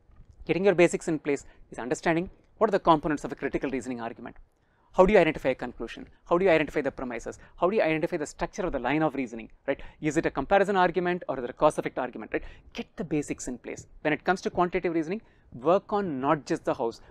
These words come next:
work on the why, what and when. What do I mean by that? Let's take an example of a L C M. We all know what L C M is.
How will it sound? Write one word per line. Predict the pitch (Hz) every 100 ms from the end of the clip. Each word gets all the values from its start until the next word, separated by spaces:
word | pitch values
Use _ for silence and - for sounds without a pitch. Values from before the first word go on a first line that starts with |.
| -
work | 127 156 156
on | 156 151 - -
the | 123
why, | 113 110 139 180 190
what | 135 135 139
and | 139 120
when. | 110 - _ _ _ -
What | 160
do |
I | 190
mean | 156 175 170
by |
that? | 151 156 -
Let's | 165 -
take | 170
an | 151
example | 123 143 139
of | 131
a | 156 - -
L | 147
C | 135 120
M. | 98 _ _ -
We | 151 190
all | 208
know | 190
what | 180 139 151
L | 147 135
C | -
M | 107
is. | 110